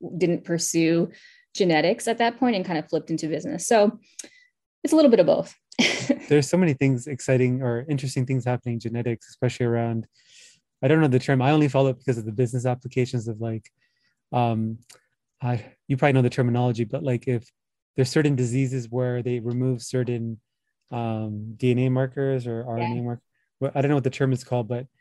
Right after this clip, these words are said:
Speaker 2: it helps reduce the likelihood of you getting that
Speaker 1: Right.
Speaker 2: disease or the impact
Speaker 1: Mm-hmm.
Speaker 2: of that disease. Um, so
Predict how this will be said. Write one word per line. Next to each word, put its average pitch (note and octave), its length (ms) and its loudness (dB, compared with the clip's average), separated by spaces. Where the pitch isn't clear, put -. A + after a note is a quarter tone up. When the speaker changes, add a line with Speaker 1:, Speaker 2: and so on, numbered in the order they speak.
Speaker 2:
it C#3 120 2
helps C3 300 0
reduce B2+ 380 0
the - 120 -10
likelihood B2 420 -2
of A2 160 -6
you A#2+ 120 -2
getting A#2+ 280 -2
that A#2 180 -6
Speaker 1:
Right. A#2 80 2
Speaker 2:
disease A#2 460 -2
or A#2 120 -4
the C3+ 140 -8
impact C3 300 0
Speaker 1:
Mm-hmm. G#2 80 -4
Speaker 2:
of G#2+ 60 -8
that A#2 140 -6
disease. A2+ 440 -6
Um, G#2+ 460 -6
so G#2+ 340 -8